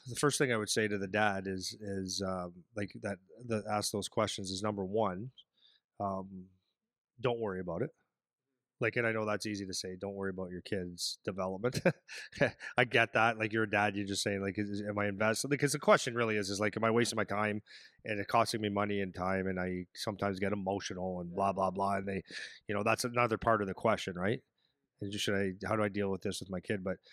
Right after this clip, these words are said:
the bottom line is, um, the kids, like, I, the, the, the line I like to use a lot of the times is that the, you have motivated parents and you have motivated players, but they usually don't live in the same house.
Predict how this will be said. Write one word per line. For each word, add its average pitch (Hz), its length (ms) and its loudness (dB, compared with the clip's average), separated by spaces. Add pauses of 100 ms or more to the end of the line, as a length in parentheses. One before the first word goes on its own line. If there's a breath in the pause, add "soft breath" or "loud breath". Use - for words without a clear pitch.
(240 loud breath)
the 101 80 -4
bottom 113 260 6
line 101 240 0
is, 92 320 -4 (140)
um, 92 380 -4
the 110 100 -4
kids, 120 640 0 (760 soft breath)
like, 101 140 2
I, 107 80 4
the, 113 420 -2 (120)
the, 127 100 -12 (220)
the 113 120 2
line 113 240 6
I 110 40 6
like 107 200 4
to 110 80 -2
use 107 160 4
a 104 60 4
lot 101 160 4
of 98 100 -2
the - 60 -4
times 101 220 0
is 95 100 -2
that 98 180 -2
the, 104 80 0
you 98 200 0
have 95 180 2 (200)
motivated 104 640 2 (220)
parents 101 360 0
and 98 100 -4
you 98 140 0
have 95 100 2
motivated 98 580 2 (920)
players, 104 420 2 (100)
but 98 200 -2
they 101 100 2
usually 101 400 2
don't 95 240 0
live 95 140 -2
in 92 60 -4
the 90 80 -2
same 90 260 -2
house. 87 320 -6